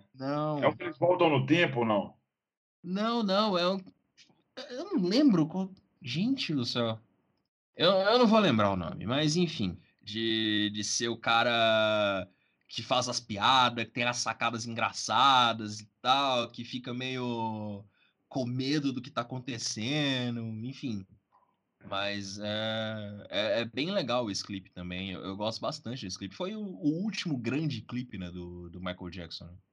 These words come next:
Speaker 2: Do Michael Jackson, justamente.
Speaker 1: E ali na década de noventa ele já teve aquela vibe meio "vamos salvar o mundo", né? E aí já, os clipes já começaram a ficar aquela coisa meio "vamos dar as mãos e abraçar o mundo", saca? Aí,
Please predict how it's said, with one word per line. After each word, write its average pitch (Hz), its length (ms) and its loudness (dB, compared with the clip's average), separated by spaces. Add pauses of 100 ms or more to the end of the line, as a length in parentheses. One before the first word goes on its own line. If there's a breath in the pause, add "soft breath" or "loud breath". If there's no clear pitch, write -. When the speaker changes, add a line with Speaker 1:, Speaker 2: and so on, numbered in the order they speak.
(100)
Speaker 2:
Do - 80 -20
Michael 101 340 -4
Jackson, 98 420 -8
justamente. 98 760 -8 (340)
Speaker 1:
E 117 200 -16 (200)
ali 135 220 -2
na 156 160 2
década 147 340 -4
de 147 100 -4
noventa 147 440 -4
ele 165 80 -6
já 165 120 -6
teve 160 260 -8
aquela 165 260 -2
vibe 113 480 2
meio 101 840 -6
"vamos 110 280 -4
salvar 101 320 -6
o 98 60 -8
mundo", 92 500 -8
né? 90 240 -12
E 90 220 -12
aí 92 300 -8
já, 123 340 -12 (340)
os 101 220 -6
clipes 110 340 -8
já 110 180 -6
começaram 107 500 -4
a - 20 -4
ficar 104 240 -4
aquela 101 240 -6
coisa 98 280 -10
meio 95 400 -8 (300 soft breath)
"vamos 101 240 -6
dar 104 160 0
as 101 180 -2
mãos 101 560 -4
e 92 480 -6
abraçar 95 540 -4
o 101 60 -8
mundo", 92 640 -10
saca? 85 400 -12
Aí, 139 180 -14